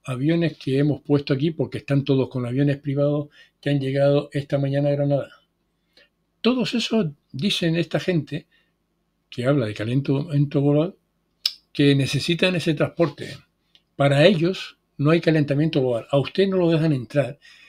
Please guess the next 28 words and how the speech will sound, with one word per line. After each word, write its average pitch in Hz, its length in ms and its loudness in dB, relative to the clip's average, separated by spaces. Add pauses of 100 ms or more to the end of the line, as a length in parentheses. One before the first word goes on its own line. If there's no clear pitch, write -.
(260)
en 147 220 2
una, 160 520 4
eh, 139 400 0
en 143 140 0
un 160 120 2
centro 151 420 2
ciudad 143 540 2
como 123 260 0
Madrid 131 420 2
porque 110 240 -8
puede 139 160 0
contaminar 139 560 0
con - 140 -18
su - 100 -20
coche 139 260 -2
antiguo 143 420 -2 (320)
y, - 60 -12
sin 131 180 0
embargo, 143 440 4
a 131 120 2
estos 151 360 0
mangantes 139 800 0 (520)
les 139 120 -2
dejamos 147 420 2
que 139 140 0
cojan 147 360 2
esos 143 260 0
aviones, 143 480 2